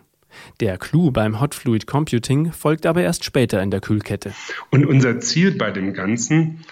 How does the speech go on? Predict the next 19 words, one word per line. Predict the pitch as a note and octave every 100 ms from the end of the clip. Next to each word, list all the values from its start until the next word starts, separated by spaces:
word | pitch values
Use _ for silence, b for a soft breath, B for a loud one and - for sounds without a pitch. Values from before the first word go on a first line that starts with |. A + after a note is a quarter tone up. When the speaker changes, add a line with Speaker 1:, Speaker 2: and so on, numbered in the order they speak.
| B B
Speaker 2:
ähm, | A#2+ A#2+ B2 B2
ist | C3+ C3
natürlich, | C#3+ C3 C3+ C#3+ C#3+
dass | A#2+
das | - C3
Wasser | A2 G#2+ C3+
so | A#2+ A2+
warm | G2 G#2 A#2+
wie | B2+
nur | A#2+ A2+
irgendwie | A2 A2 G#2+
möglich | G2+ G2 G2 F#2+ E2+ -
rauskommt, | D#2+ F2 - G2+ B2 D3+ - B B B
weil | A2+
wir | A2+ A#2
wollen | A2+
ja | B2+ A#2+
heizen | G#2 G2 - E2+
damit. | D#2 D2+ -